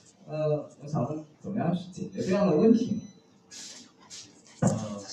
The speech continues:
Speaker 2: 这个比较专业，其实你问我也白问。然后呢，我也只能说一些自己的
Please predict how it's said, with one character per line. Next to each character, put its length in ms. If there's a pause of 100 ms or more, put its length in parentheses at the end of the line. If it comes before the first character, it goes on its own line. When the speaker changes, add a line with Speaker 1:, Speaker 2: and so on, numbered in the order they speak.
(120)
Speaker 2:
这 100
个 80
比 80
较 100
专 300
业， 200 (140)
其 80
实 60
你 100
问 320
我 100
也 100
白 180
问。 240 (460)
然 140
后 220
呢， 400
我 100
也 100
只 140
能 120
说 160
一 100
些 120
自 120
己 160
的 80